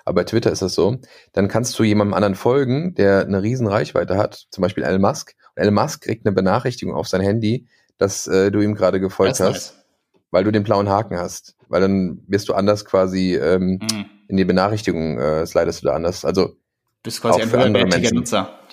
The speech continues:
Speaker 1: Ja, ja, wenn du mal wieder in die D Ms slidest.
Speaker 2: <laughs>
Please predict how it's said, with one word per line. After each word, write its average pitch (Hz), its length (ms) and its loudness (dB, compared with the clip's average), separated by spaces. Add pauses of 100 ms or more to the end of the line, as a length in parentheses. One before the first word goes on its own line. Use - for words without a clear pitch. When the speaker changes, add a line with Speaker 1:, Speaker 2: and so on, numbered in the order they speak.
(680)
Speaker 1:
Ja, - 80 2
ja, 87 340 2 (100)
wenn 87 120 -4
du 87 60 -2
mal 87 120 -2
wieder 87 120 0
in 85 60 -2
die 85 120 -6
D 82 100 -4
Ms 78 260 -6
slidest. 90 540 -6 (520)
Speaker 2:
<laughs> 311 60 2